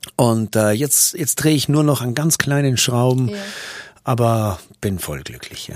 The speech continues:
Speaker 2: Aber gibt's noch so geheime Wünsche, von denen du sagst, die werde ich mir in diesem Leben auf jeden Fall noch erfüllen, wenn ich's irgendwie hinbekomme?
Speaker 1: Hm.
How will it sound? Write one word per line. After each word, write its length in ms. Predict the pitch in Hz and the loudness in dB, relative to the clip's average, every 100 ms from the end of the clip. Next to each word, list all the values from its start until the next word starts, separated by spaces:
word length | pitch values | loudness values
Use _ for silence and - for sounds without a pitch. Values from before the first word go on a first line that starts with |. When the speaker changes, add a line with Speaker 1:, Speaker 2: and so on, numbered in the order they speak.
| - | -6
Speaker 2:
Aber 140 | 185 | -4
gibt's 380 | 175 269 - - _ | -2 -4 -4 -6 _
noch 200 | 208 214 | -2 -2
so 220 | - 214 196 | -2 -2 -2
geheime 400 | 185 185 226 202 | 0 2 2 2
Wünsche, 320 | 214 226 233 | 0 0 -2
von 140 | 220 | -2
denen 160 | 196 202 | 2 2
du 60 | 185 | 2
sagst, 260 | 175 - - | -2 -4 -4
die 300 | 208 254 240 | -2 0 0
werde 140 | 202 | 0
ich 100 | 202 | 0
mir 100 | 196 | -2
in 180 | 175 185 | 0 -2
diesem 260 | 175 202 240 | -2 0 2
Leben 300 | 196 208 202 | 2 2 2
auf 160 | 180 | 0
jeden 160 | 180 214 | -2 0
Fall 120 | 214 | 0
noch 120 | 196 | 0
erfüllen, 380 | 160 170 202 233 | -2 0 4 4
wenn 100 | 220 | 4
ich's 160 | 196 - | 0 2
irgendwie 460 | 247 269 285 220 214 | 6 6 4 2 0
hinbekomme? 440 | 214 208 208 233 _ _ _ _ _ _ _ _ _ _ _ _ _ _ _ _ _ _ _ _ - - | 0 -2 -4 -8 _ _ _ _ _ _ _ _ _ _ _ _ _ _ _ _ _ _ _ _ -10 2
Speaker 1:
Hm. 240 | 202 117 | 2 2